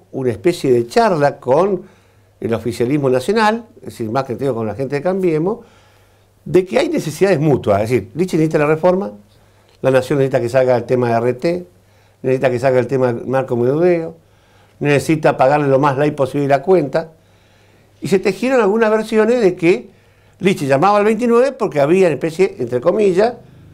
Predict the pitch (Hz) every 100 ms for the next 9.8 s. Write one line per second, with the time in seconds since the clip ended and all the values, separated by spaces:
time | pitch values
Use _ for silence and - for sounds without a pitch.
0 | - 175 147 143 175 175 175 160 165 180
1 | 202 170 156 160 127 - 98 82 - _
2 | _ _ _ _ _ _ _ _ _ _
3 | _ - 131 131 117 101 - _ _ _
4 | _ _ _ _ _ _ _ _ _ _
5 | _ _ _ - 294 349 139 135 127 156
6 | 302 240 143 120 120 - - _ _ _
7 | _ _ _ _ 208 262 185 208 247 -
8 | 135 135 117 110 123 165 202 254 - _
9 | _ _ - 120 113 156 226 339